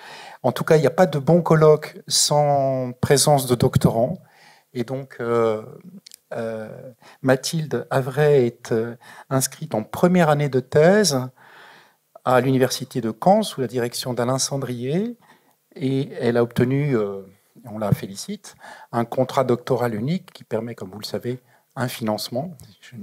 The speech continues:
la confort offert à quelques, à quelques, euh, doctorants. Et donc, euh, le titre de sa thèse, euh, Jean-François Marmontel, librettiste et théoricien de l'opéra,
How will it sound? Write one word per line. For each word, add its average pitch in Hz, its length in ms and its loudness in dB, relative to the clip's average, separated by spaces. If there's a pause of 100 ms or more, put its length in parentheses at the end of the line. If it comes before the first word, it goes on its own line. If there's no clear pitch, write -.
(420)
la 101 200 -14 (960)
confort 117 440 -2
offert 123 400 0
à 98 40 -4
quelques, 120 640 0 (160)
à - 100 -10
quelques, - 440 -8 (1300)
euh, 101 320 -6
doctorants. 143 640 0 (880)
Et 151 80 0
donc, 175 320 6
euh, 117 240 2
le 143 120 -2
titre 180 300 -2
de 147 100 0
sa 127 200 -2
thèse, 196 520 2 (1400)
euh, 107 580 2 (140)
Jean-François 160 540 2
Marmontel, 143 680 2
librettiste 160 800 -2
et 123 60 0
théoricien 156 600 0
de 123 120 2
l'opéra, 127 560 -2